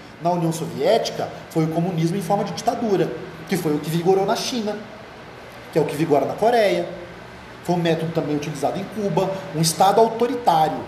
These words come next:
pra manter o comunismo como modelo principal. E no caso do stalinismo foi uma coisa horrível. Nem se compara, gente, o autoritarismo do Fidel Castro com o autoritarismo do Stalin.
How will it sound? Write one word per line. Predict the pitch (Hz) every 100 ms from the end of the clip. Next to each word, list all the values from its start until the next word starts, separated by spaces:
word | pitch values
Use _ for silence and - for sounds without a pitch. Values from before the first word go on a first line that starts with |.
| - -
pra | 160 170 196 - -
manter | 160 196 190 196
o | 196
comunismo | 196 220 226 185 196 196 220
como | - 214
modelo | 214 233 208 202
principal. | - 214 - - 113 117 - - - - -
E | 214
no | 285 285
caso | 185 160 - 165
do | 240
stalinismo | 269 - 190 156 - 180 285 285
foi | 269
uma | 285
coisa | 294 302
horrível. | 339 349 220 151 117 - - - -
Nem | 226
se | 277 -
compara, | 247 208 170 170 135
gente, | 104 - -
o | 151
autoritarismo | 151 151 147 139 151 160
do | 151
Fidel | - 143 127 -
Castro | 165 - - - - - - - - - - -
com | 156
o |
autoritarismo | 147 151 151 156 135 151
do | 165
Stalin. | - 135 107